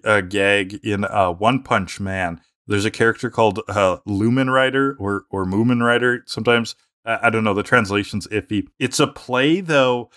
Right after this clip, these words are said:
'cause the, the word that they're calling him Lumen, I guess, in Japanese means, like, um, without a license or something like that.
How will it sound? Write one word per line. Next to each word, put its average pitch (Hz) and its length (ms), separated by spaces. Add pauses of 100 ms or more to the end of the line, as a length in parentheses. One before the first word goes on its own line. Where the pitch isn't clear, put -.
(160)
'cause 127 220
the, 131 140
the 117 180
word 117 240
that 135 140
they're 120 100
calling 117 320
him 107 180
Lumen, 117 460
I 110 80
guess, 113 300
in 113 260
Japanese 110 880 (280)
means, 110 400
like, 107 480
um, 98 480
without 98 360
a 104 60
license 101 680
or 135 80
something 139 380
like 135 180
that. 143 340